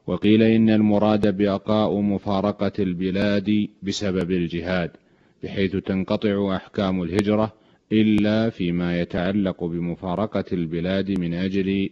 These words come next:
الجهاد. وفي الحديث أن الجهاد لا بد فيه من إخلاص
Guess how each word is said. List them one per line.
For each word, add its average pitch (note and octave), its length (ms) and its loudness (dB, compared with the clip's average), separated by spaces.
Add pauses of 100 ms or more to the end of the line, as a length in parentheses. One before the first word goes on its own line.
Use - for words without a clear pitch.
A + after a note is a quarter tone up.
الجهاد. E2+ 640 -2 (680)
وفي G#2 160 -2
الحديث G#2 440 2
أن A2 300 4
الجهاد G#2 640 2
لا G#2 200 2
بد G2 340 -2
فيه G2+ 360 0
من F#2+ 260 0
إخلاص G2 600 -2